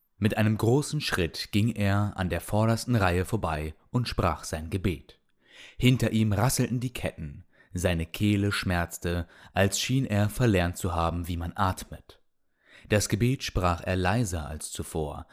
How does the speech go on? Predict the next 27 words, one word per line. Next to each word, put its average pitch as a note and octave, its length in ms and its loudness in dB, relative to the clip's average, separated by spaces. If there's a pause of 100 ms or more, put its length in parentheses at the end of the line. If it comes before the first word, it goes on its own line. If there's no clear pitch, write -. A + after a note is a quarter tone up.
(200)
da F#2 160 0
er F2+ 120 2
dank F#2+ 300 0
der F#2 100 -2
Kälte G#2+ 460 -4
zu - 160 -8
stottern F2+ 540 0
begonnen D#2 480 -4
hatte. D2+ 360 -12 (760)
Dabei A2+ 420 4
war A2+ 180 4
es - 140 -4
die A#2 140 -6
Furcht, - 720 -2 (180)
die G2+ 120 2
ihn F2 160 0
beinahe F2+ 580 0
zu - 180 -4
Boden E2+ 320 0
sinken E2 380 -10
ließ. D#2 500 -14 (380)
Sie G#2 180 4
hielt C#3+ 320 4
ihn B2+ 160 -2
fest - 480 -2
im C3 180 0
Griff F#2 420 0